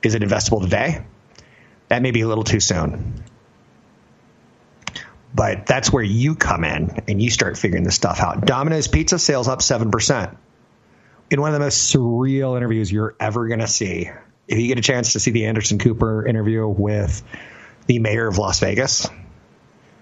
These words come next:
uh, she wants to <laughs> open up Las Vegas, and he rubs his eyes numerous times. Like,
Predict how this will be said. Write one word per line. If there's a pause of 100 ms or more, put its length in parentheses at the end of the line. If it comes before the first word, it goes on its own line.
(560)
uh,
she
wants
to
<laughs>
open
up
Las
Vegas,
and (760)
he
rubs
his
eyes
numerous
times.
Like,